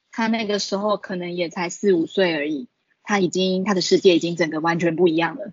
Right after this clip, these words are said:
当他弟弟妹妹来到家庭里的时候，所以我们来整理一下，就是除了影片刚刚有提到，然后以及我们常常，呃，在生活中可能也有接触到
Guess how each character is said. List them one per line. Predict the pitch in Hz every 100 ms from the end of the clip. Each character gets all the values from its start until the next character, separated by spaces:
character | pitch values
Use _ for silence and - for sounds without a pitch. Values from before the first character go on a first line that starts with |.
| -
当 | 175
他 | 190 175
弟 | 185
弟 | 170
妹 | 170
妹 | 165
来 | 156 160
到 | 165
家 | 165 160
庭 | - -
里 | -
的 | -
时 | - -
候， | - _ _ _ _ _ _ - -
所 | - 226
以 | 226 160 _ _ _ - - - - - - - - _ _ _ _ -
我 |
们 | 196 202
来 | 196 202
整 | 202 202
理 | 226 175
一 |
下， | 175 214 196
就 | 190
是 | 214 - 214 196 175
除 | - 202
了 | 214
影 | 202 175
片 | 202 214
刚 | 196
刚 | 196 190
有 | 170
提 | - 151
到， | - 170 165
然 | 139 170
后 | 202 190
以 | 170
及 | - 165 - _ _ _ _
我 | 180
们 | 170 180
常 | - 185
常， | 190 180 175 180 -
呃， | 175
在 | 156 220
生 | 214 214
活 | 190 170
中 | 180 180
可 | 190
能 | 165
也 | 165
有 | 170
接 | 147 165
触 | - 170
到 | 170 165